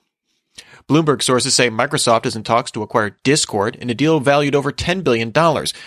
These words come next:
with VentureBeat sources saying Discord signed an exclusive acquisition discussion agreement, although the source did not specify with what company. Bloomberg reports that no deal is imminent,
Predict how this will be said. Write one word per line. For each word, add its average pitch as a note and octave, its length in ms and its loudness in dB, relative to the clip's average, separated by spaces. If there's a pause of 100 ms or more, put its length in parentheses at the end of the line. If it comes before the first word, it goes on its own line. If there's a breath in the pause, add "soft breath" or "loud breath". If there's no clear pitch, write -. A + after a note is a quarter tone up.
(220 loud breath)
with A2 260 0
VentureBeat A#2+ 480 0
sources A2 380 0
saying G#2+ 260 -2
Discord B2 480 2
signed A#2+ 260 0
an A2 140 -8
exclusive D#3 680 0
acquisition A2+ 480 -2
discussion D3+ 480 0
agreement, A#2 420 0 (160)
although B2 480 2
the F#3 80 -2
source E3 240 0
did B2+ 120 -4
not C3 140 2
specify C3+ 540 0
with - 220 -8
what - 180 -4
company. A#2 480 -4 (500 loud breath)
Bloomberg G#2+ 360 0
reports B2 320 0
that - 180 -6
no D3+ 160 4
deal A2+ 220 0
is F2+ 180 -6
imminent, C#3+ 400 0